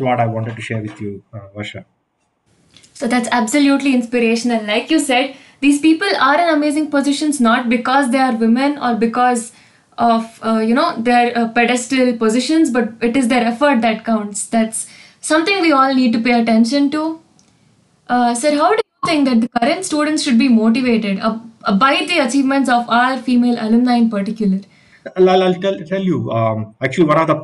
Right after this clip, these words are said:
Speaker 1: um, another classmate of mine whom I missed out, uh, is, uh, La-,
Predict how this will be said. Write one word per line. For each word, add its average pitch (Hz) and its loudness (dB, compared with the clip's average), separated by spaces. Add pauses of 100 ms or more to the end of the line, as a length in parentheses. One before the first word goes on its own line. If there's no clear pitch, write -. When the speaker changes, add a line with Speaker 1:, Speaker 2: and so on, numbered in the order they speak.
(140)
Speaker 1:
um, 117 -8
another 135 -2
classmate 135 -2
of 127 -6
mine 127 -4
whom 131 -4
I 123 -6
missed 120 -4
out, 120 -4
uh, 110 -8 (460)
is, 123 -4
uh, 120 -2
La-, 117 -2